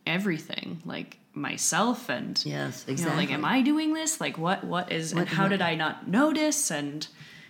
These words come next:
Speaker 1: it's, it's, it was sort of a, a mind fuck in a <laughs> way.
Speaker 2: It is, it
Speaker 1: Yeah.
Speaker 2: is. And it's, um, it's hard to sort it all out when you're right in the middle of this, it's such a muddle.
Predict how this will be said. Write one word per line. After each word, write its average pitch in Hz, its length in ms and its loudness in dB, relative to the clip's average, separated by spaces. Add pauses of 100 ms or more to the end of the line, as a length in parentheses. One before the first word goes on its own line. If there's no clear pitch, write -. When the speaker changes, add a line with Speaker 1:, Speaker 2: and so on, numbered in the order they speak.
(140)
Speaker 1:
it's, 160 200 -6 (160)
it's, - 400 -4 (140)
it 165 140 -8 (120)
was 151 100 -2
sort 151 200 0
of 147 120 -6
a, 139 280 -6 (340)
a 151 80 -8
mind 143 600 -6
fuck - 300 -8
in 131 100 -6
a 165 60 -6 (160)
<laughs> - 140 -12
way. 247 120 0 (540)
Speaker 2:
It 175 140 6
is, 160 380 4
it 147 180 -4
Speaker 1:
Yeah. 156 80 2
Speaker 2:
is. - 460 -4 (100)
And 127 140 -4
it's, - 420 -6
um, 123 360 -6
it's 151 140 -4
hard 175 200 4
to 151 60 -2
sort 151 260 0
it 143 80 -2
all 135 140 0
out 139 260 0
when 120 140 0
you're 123 80 0
right 120 140 0
in 127 80 -4
the 135 60 -2
middle 131 240 -2
of - 200 -10
this, - 120 -12
it's 113 300 -6
such 131 220 -4
a 120 40 0
muddle. 110 400 -2